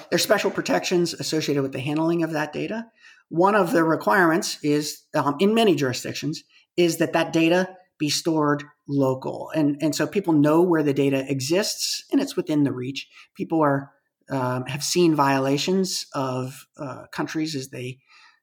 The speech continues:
um, vi-, misuse that kind of data. And so they wanna make sure that the data is hosted local. And so, um, that meant we needed to have a very flexible framework where, uh, d-,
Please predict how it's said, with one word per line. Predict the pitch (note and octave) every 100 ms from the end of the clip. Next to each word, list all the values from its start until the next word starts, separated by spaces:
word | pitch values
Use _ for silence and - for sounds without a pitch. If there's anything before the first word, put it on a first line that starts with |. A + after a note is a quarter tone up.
| _
um, | C3+ B2+ B2+
vi-, | D3 C#3+ D3+
misuse | C#3+ C#3 F#3 F#3 F3 F3 E3+ E3+
that | D3 -
kind | C#3+
of | C#3
data. | C#3 C#3+ G#3+ - - - - -
And | E3+ E3
so | F3+ D#3+ D#3
they | D#3+
wanna | D#3+ E3
make | D#3 D3
sure | - D3+
that | D3
the | C#3+
data | C#3 C3+ C3+ C3 C#3
is | D3 C#3 C#3 - -
hosted | E3 D#3 C3
local. | C3 B2 - - _ _ - - - - -
And | F3+
so, | E3+ F3 D#3 D3+ D3
um, | D3 C#3 C#3 - D#3
that | - G3+
meant | G#3+ -
we | E3+ E3
needed | E3 D3
to | D3
have | D3
a | C3+
very | D#3 C#3
flexible | C3+ C4+ A#3 - C#3+
framework | C#3 C3+ C3 B2+ F#3+ - - _ - -
where, | D3+ D3+ D3+ D#3 D3+
uh, | D3 C#3 C3+ C#3
d-, | C#3 E3